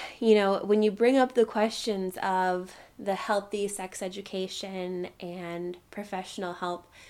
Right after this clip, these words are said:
I really do think you, you have a point there that so many things could probably be helped. And then again, we don't know for sure, but if, you know,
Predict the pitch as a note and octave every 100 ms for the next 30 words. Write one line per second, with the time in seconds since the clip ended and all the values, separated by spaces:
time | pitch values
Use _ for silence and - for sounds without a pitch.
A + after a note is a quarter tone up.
0 | - - - _ _ G3+ G3 G#3 A#3+ B3
1 | A#3 G3+ G#3+ G#3 A3 G#3+ A3 - G#3 G3
2 | G3 - F#3+ F#3 F#3+ - - G3 - A3
3 | G#3 F#3+ F#3 F3+ F#3 F#3 F#3 - _ _
4 | - - A3 G#3+ A3 G#3+ G#3+ G#3 G3 G3
5 | - - G3+ - A3+ A#3 A3+ A3+ G#3+ G#3+
6 | - G3+ G3 - G#3 A3 A3 A3 G#3+ G#3+
7 | A3 A3+ G#3 F#3 F3+ F#3+ - F#3 F#3 -
8 | A#3 B3 B3 B3 B3+ - - - - -
9 | - G#3+ G#3 F#3+ F#3+ F3+ - _ - G3+
10 | G3 G3 - - - _ _ _ _ _
11 | _ _ _ - G#3+ G3+ F#3 F#3+